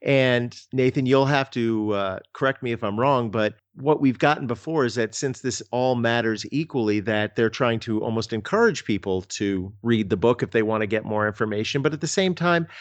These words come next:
I think it gave a little bit more of a picture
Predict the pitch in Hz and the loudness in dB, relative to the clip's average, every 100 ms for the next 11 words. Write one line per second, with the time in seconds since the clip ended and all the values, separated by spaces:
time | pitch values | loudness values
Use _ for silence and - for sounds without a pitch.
0 | - - - 160 - 233 208 160 185 190 | -16 -14 -2 -2 0 -2 -2 2 6 6
1 | 175 170 170 180 175 160 160 156 151 139 | 6 4 4 4 4 2 2 2 4 0
2 | - _ _ - 233 233 - 131 110 107 | -4 _ _ -4 -2 -2 0 4 4 4